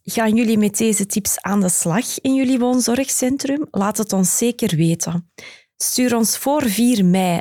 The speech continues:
een foto of een kort verhaal waaruit blijkt hoe Studio Bomma jullie heeft geïnspireerd. En wie weet winnen jullie wel een verwinactie. En Malika, we hebben een heel toffe prijs, hè?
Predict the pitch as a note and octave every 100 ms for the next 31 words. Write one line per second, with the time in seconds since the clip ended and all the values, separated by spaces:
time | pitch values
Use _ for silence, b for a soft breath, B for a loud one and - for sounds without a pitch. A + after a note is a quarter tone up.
0 | - F#3+ F#3 - B3 - F3+ F3 - G3
1 | G3+ F#3 C4 C4 - A3 F3+ E3+ F3 -
2 | F#3+ G3 F#3+ F3+ G3 A3 G#3+ - G#3 A3+
3 | - A#3+ F#3+ G#3 F3+ G3+ F#3 F3+ G3 F#3
4 | F3 F3 - - F#3+ F#3 - - E3 F3+
5 | E4 - - B B B _ - A3 G3+
6 | F3 F3 A#3 - A#3 G#3+ F3 G3 B3+ G3
7 | F#3+ G#3 - G3+ F#3+ F#3 E3 F3 G3+ G3
8 | E3+ - - F3+ F3+ b b b b -
9 | G#3 F#3 F3+ A#3+ A#3+ C4 - G3+ G3+ G3+
10 | G3 F3 F3 G#3+ G#3 G#3+ - G3 - F3+
11 | F#3+ F#3 G3+